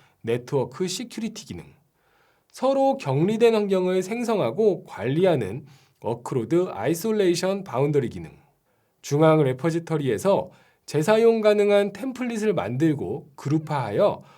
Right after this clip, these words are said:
환경 전체에서 인프라, 스키마, 골든 이미지 및 리소스를 신속하게 배포, 관리 및 업데이트하는 템플릿 매니지먼트 기능 등이 포함되어 있습니다.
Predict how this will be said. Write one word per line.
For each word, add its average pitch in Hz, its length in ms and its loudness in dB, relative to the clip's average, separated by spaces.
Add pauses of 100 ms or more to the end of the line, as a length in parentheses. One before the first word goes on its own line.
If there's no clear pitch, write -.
(160)
환경 240 520 0
전체에서 143 840 -2 (300)
인프라, 143 480 -4 (380)
스키마, - 600 -6 (280)
골든 185 460 2
이미지 120 320 -4
및 180 300 0 (280)
리소스를 190 640 0
신속하게 202 920 -4
배포, 220 640 -2
관리 117 360 -4
및 190 260 0
업데이트하는 113 880 -4 (340)
템플릿 196 640 -2
매니지먼트 165 640 -2
기능 113 300 -8
등이 160 400 -4
포함되어 127 480 -2
있습니다. 92 720 -14